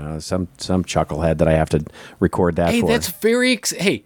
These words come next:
Speaker 2: that's very exciting. Epic Content Marketing second edition comes out March seventh,
Speaker 1: Yeah.
Speaker 2: but we have a whole chapter dedicated to the business case for content marketing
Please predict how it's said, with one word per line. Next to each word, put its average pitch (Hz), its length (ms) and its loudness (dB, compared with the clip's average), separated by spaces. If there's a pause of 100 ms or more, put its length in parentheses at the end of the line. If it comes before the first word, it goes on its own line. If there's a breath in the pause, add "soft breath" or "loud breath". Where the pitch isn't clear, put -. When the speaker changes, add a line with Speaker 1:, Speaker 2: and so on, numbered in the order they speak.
Speaker 2:
that's 143 200 0
very 165 220 2
exciting. 147 380 -2
Epic 139 260 -2
Content 156 360 -2
Marketing 131 340 0
second 131 340 -2
edition 117 380 -2
comes 117 340 0
out 110 280 2
March 107 280 0
seventh, 151 400 0
Speaker 1:
Yeah. 120 260 6
Speaker 2:
but 113 100 0
we 120 180 2
have 113 140 0
a 98 80 -2
whole 165 400 0
chapter 165 440 -2
dedicated 117 720 -2
to 107 80 -6
the 95 120 -4
business 127 500 0
case 131 280 -2
for 110 120 -8
content 113 440 -2
marketing 85 600 -4